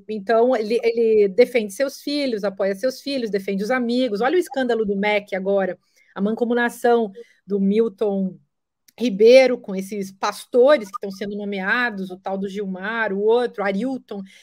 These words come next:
Esse, então, o mec, aquilo que tá aparecendo agora do mec é escandaloso, é gigantesco. Isso que acontece no mec deve tá acontecendo em todos os outros ministérios.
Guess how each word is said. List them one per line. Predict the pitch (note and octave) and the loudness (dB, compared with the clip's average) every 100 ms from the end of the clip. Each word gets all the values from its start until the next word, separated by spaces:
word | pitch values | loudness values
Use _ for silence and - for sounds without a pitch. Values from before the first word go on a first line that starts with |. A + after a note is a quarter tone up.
| _ - | _ -4
Esse, | C4 D#4+ D#4 | -4 -4 -10
então, | C4+ C#4+ B3 - _ _ _ - | 0 2 2 -2 _ _ _ -6
o | F4 A4 | -4 0
mec, | C#4+ F4+ G4+ - A#3 F#3+ - - | 2 2 -2 -6 -8 -8 -10 -12
aquilo | G#3+ G#3 F4+ G4 | -10 -4 0 0
que | F#4+ | 0
tá | C4+ | -2
aparecendo | C4+ A#3 G#3+ F#3+ D4 D4 | 0 0 0 -2 -6 -4
agora | A3 G#3+ G#3 | -4 -2 -2
do | G3 | -2
mec | G3+ D4 D#4+ D4+ | -2 -2 -4 -6
é | |
escandaloso, | E4+ - F4+ G4 E4+ C#4 D4+ E4+ F4 | -6 -6 -4 -2 -2 -2 -2 0 -2
é | C#4+ | -6
gigantesco. | A#3+ F4 E4+ D4 - A3+ B3+ D4+ - G4+ G#4 _ _ _ | -4 -4 -4 -6 -4 2 2 2 -4 -6 -8 _ _ _
Isso | C#4+ G4 - | 0 0 0
que | |
acontece | D#4 C#4 B3+ B3 | -6 -4 -4 -4
no | B3+ | -6
mec | A#3 A3+ A3+ A3+ A3+ | -6 -2 -4 -6 -12
deve | G3 A3+ A#3+ | -4 -2 -2
tá | A#3+ A3+ | -4 -6
acontecendo | A3+ A3 G#3+ G3+ A3+ G#3+ | -6 -8 -8 -8 -10 -8
em | G3+ | -8
todos | G3 A#3+ D#4+ C#4+ | -2 0 0 -4
os | C4 A3 | -10 -6
outros | A#3 A#3 A3 | -6 -6 -12
ministérios. | G#3 G3 F#3+ G3+ G#3+ C4 D#4 | -8 -8 -6 -2 -2 -2 -6